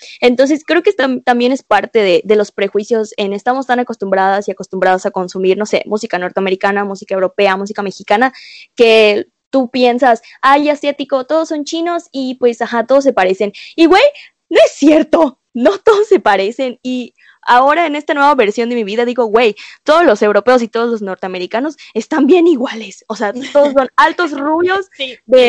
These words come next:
Speaker 2: literal.
Speaker 1: ojo azul, ojo verde. O sea, todos están iguales.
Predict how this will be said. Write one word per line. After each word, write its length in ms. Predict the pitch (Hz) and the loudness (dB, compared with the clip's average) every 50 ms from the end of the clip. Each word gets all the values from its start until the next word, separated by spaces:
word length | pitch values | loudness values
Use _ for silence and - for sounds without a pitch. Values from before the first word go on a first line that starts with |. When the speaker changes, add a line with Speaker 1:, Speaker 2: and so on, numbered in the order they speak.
| 233 220 | 2 0
Speaker 2:
literal. 180 | 220 214 208 220 | 0 -2 -2 2
Speaker 1:
ojo 260 | 269 285 294 - 349 | 4 4 4 4 2
azul, 380 | 294 285 - - 302 302 349 403 - | 0 0 -2 -4 -6 -4 -4 -4 -2
ojo 320 | 277 269 269 - 302 269 | -2 -2 -2 -2 -4 -4
verde. 420 | 208 226 214 202 190 190 185 185 - | -2 -2 -4 -4 -4 -8 -10 -10 -10
O 100 | - 220 | -12 -10
sea, 220 | 214 247 240 240 _ _ _ | -8 -8 -8 -8 _ _ _
todos 220 | - 311 349 349 | -6 -6 -6 -6
están 260 | 359 311 - 269 269 | -8 -8 -8 -8 -6
iguales. 400 | 269 247 247 233 220 208 202 202 | -6 -4 -2 -2 -2 -2 -4 -8